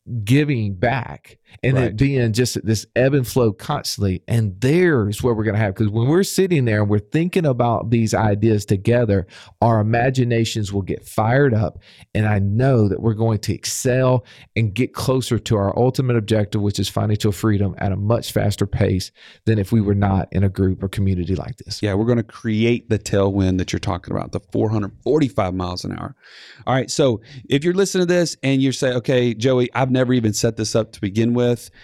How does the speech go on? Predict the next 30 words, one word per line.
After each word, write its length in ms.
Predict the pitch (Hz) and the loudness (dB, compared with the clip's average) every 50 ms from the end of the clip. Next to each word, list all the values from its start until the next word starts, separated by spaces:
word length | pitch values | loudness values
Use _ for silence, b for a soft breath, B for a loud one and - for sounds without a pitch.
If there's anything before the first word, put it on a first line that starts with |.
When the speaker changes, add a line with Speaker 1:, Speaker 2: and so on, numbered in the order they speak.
| B B B B - | B B B B -6
Speaker 2:
we 280 | 107 107 117 131 143 | -2 0 2 2 4
need 220 | 143 139 139 135 123 | 4 4 2 2 2
to 80 | 123 | 0
go 220 | 117 110 117 113 113 | 0 2 2 2 2
ahead 360 | 117 120 117 113 113 110 110 - | 2 2 2 2 2 0 0 -2
and 120 | 107 101 | -4 -2
have 140 | 101 101 95 | -2 -2 -4
a 60 | 95 | -6
call. 520 | - - - 107 107 110 110 107 110 110 110 B B B B B - | -6 -4 -2 0 2 2 2 2 0 -2 -4 B B B B B -8
Go 260 | 110 107 113 117 127 131 | -2 2 2 4 4 2
to 140 | - 123 | 2 -2
free 320 | 110 - - - 131 131 127 | -2 -2 0 0 0 0 0
call 460 | - - 135 123 120 120 120 117 120 | 0 0 2 2 4 2 2 2 0
dot 240 | 120 107 107 107 101 | 0 -2 -2 -2 0
wealth 220 | 101 104 107 107 | 0 0 -2 -2
without 220 | - 110 107 101 98 | -2 -2 -2 0 0
wall 200 | 104 101 104 101 | 0 0 0 -2
street, 320 | - - - 104 101 - | -2 -2 -2 -2 -2 0
and 100 | - 104 | 0 0
we'll 100 | 101 101 | 0 0
be 100 | 98 101 | 0 -2
happy 380 | 98 - 110 104 101 - - 107 | -4 -4 -4 -4 -4 -2 -2 -2
to 80 | 101 95 | 0 0
meet 180 | 98 101 98 | -2 -2 -2
with 120 | - 101 98 | -4 -4 -4
you. 100 | 98 95 | -2 -2
One 120 | 101 101 | -2 -2
of 80 | 101 101 | -2 0
our 160 | 101 98 95 | 0 0 0
advisors, 560 | 92 92 95 95 95 95 92 98 95 85 - | 0 0 -2 0 0 0 0 0 -2 -4 -4